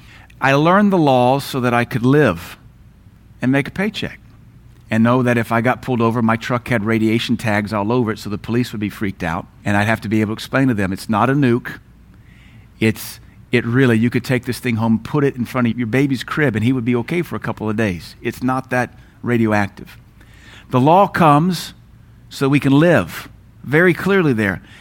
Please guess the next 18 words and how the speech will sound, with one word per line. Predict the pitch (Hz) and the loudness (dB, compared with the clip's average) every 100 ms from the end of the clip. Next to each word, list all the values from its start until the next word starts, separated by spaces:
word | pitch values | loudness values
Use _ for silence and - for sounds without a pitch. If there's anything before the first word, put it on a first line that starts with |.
| - | -8
"I | - | -2
give | 120 139 180 | 0 2 4
you | 180 | 4
the | 156 | 2
law, | 127 117 113 | 2 0 -2
hearken | - 170 190 180 | -2 0 2 0
unto | 156 | 0
my | 135 127 | 0 0
statutes | - 127 120 - 127 | -4 -4 -4 -6 -10
that | 113 - | -10 -4
you | 127 | -2
may | 120 | 0
live | 117 135 110 85 - - - - - - - - - - | 0 2 2 -2 -10 -20 -20 -20 -20 -20 -20 -20 -20 -6
and | 147 175 180 143 143 127 | 0 2 4 2 0 0
go | 135 131 | 2 2
in | 127 | 2
and | 117 | 0
possess." | 117 104 104 85 | -4 -2 -4 -6